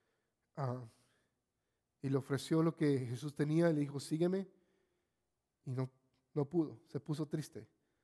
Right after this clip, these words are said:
porque la condición era dejarlo todo por él. O puedes ser como un Pedro, como un Juan, que Jesús dijo, "Sígueme", y lo dejaron todo en ese momento por él. So, ¿cómo puedes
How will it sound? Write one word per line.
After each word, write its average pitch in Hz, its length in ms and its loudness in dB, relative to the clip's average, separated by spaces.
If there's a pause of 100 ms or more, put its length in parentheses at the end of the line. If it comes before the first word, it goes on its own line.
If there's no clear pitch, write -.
(460)
porque - 260 -4
la 139 100 0
condición 139 500 0
era 147 160 6
dejarlo 139 460 0
todo 143 260 0
por 127 160 -8
él. 110 160 -12 (1120)
O 139 60 -20
puedes 170 260 0
ser 165 180 -4
como 165 200 -2
un 160 100 -2
Pedro, 151 440 0
como 139 220 -4
un 147 80 -4
Juan, 147 420 -2 (840)
que 135 100 -6
Jesús 131 300 -6
dijo, 139 240 -4
"Sígueme", 113 580 -8 (1200)
y 139 60 -6
lo 127 120 -2
dejaron 143 580 -4
todo 151 200 0
en 135 80 -6
ese 131 180 -10
momento 123 600 -10 (640)
por 113 120 -12
él. 107 180 -14 (920)
So, - 140 -16
¿cómo 175 300 0
puedes 175 720 2